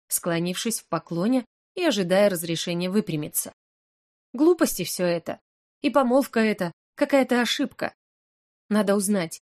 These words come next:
есть ли способ как-то обмануть датчики в главном храме. Вдруг это все чья-то идиотская шутка. Хотя нет, все случилось шесть лет назад. Может, тогда кто-то поколдовал? Хотя откуда мне знать,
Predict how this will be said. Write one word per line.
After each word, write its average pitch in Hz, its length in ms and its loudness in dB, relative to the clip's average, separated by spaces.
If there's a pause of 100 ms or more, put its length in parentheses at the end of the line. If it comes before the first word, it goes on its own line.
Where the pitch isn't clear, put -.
(160)
есть 240 400 -2
ли 190 80 -4
способ - 480 -4
как-то 220 320 -2
обмануть 202 460 0
датчики 247 420 -4
в 180 80 -4
главном 214 400 0
храме. 214 400 -2 (500)
Вдруг 311 360 0
это 269 160 2
все 262 240 -4
чья-то 247 480 -4 (260)
идиотская 254 560 2
шутка. - 480 -6 (480)
Хотя 240 320 0
нет, 208 400 2
все - 220 -4
случилось 202 480 -2
шесть - 300 -6
лет 185 180 -4
назад. 196 460 -2 (300)
Может, 202 340 0
тогда 202 360 2
кто-то 277 300 0
поколдовал? 226 680 0 (600)
Хотя 226 280 0
откуда 262 320 0
мне 262 180 4
знать, 247 380 -4